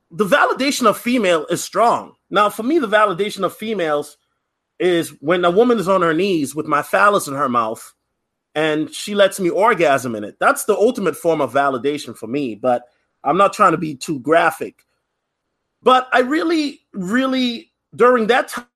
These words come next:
time period, I really didn't pursue women. I didn't have a team or a roster.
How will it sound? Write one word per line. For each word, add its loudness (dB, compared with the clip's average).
time 2
period, -4
I 2
really -4
didn't -4
pursue -6
women. -6
I 0
didn't -2
have 0
a -2
team -8
or 6
a 2
roster. 2